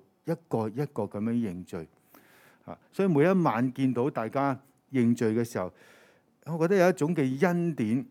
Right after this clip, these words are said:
落到我哋當中。特別依家係一個咩日子呢？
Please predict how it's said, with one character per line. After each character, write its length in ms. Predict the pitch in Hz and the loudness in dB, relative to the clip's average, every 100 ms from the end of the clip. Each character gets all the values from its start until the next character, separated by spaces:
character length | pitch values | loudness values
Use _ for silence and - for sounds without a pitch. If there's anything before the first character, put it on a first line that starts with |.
| _ _ _ | _ _ _
落 180 | 135 117 | -10 -6
到 140 | 131 | 0
我 180 | 123 120 | 0 2
哋 100 | 107 | -2
當 220 | 98 113 | -4 -6
中。 180 | 110 107 92 _ _ _ _ _ _ _ - | -6 -8 -10 _ _ _ _ _ _ _ -10
特 80 | 156 | -6
別 140 | 160 | -4
依 200 | 160 214 | -2 -2
家 160 | 214 190 | 0 2
係 120 | 160 | 2
一 40 | |
個 140 | 165 135 | 2 0
咩 200 | 170 151 | 0 0
日 120 | 113 | -2
子 240 | - - 117 | -6 -4 0
呢？ 260 | 139 127 | 0 -2